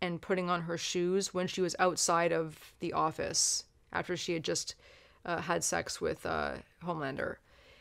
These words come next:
She, it would have been, if she wasn't so disturbed by what had just gone on, she would have taken her time inside that room to get dressed and then leave, you know, like, even perhaps kiss him goodbye or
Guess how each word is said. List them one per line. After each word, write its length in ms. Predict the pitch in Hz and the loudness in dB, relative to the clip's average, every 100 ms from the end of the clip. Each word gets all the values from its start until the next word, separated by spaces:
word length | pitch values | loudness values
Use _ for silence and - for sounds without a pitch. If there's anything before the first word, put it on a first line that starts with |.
| - - - | -20 -20 -2
She, 400 | - 240 233 226 | 2 6 6 6
it 100 | 233 | 6
would 160 | 220 247 | 12 12
have 140 | 262 | 12
been, 340 | 220 233 220 - - _ - 55 - - | 10 10 10 4 -4 _ -16 -16 -10 4
if 120 | 208 | 4
she 160 | - 226 | 4 6
wasn't 340 | 208 233 269 | 10 10 8
so 140 | - 240 | 6 6
disturbed 880 | 185 - - 175 175 202 226 - - _ - | 6 0 2 2 6 6 4 -6 -18 _ 6
by 380 | 190 196 196 | 10 12 12
what 180 | 190 185 | 8 6
had 100 | 185 | 4
just 220 | 175 185 | 4 2
gone 240 | - 185 180 | 4 4 4
on, 360 | 175 196 226 254 - - | 4 4 2 -4 -14 -12
she 200 | - 220 | 0 4
would 140 | 240 | 6
have 100 | 262 | 4
taken 320 | - 240 233 | 6 6 6
her 160 | 202 185 | 2 0
time 440 | - 196 208 202 | 2 4 6 4
inside 400 | 180 170 180 175 | 2 0 2 2
that 200 | 175 165 | 2 0
room 320 | 175 220 202 | 2 2 2
to 100 | 185 | -2
get 220 | 180 185 175 | 0 0 2
dressed 580 | 254 254 175 - - - | 6 8 6 4 -4 -4
and 180 | 190 185 | 0 4
then 160 | 185 | 4
leave, 520 | 196 285 185 156 - - | 4 2 2 -2 -8 -14
you 100 | - | -8
know, 160 | 165 190 | -4 -2
like, 180 | 185 180 | -2 -2
even 300 | 190 190 175 - | 0 -2 -2 -6
perhaps 360 | 190 190 190 | 0 2 0
kiss 320 | - - 202 | -2 0 2
him 200 | - 196 | 2 0
goodbye 560 | 180 185 170 233 220 180 | 2 2 6 8 10 8
or 200 | 175 160 | 6 0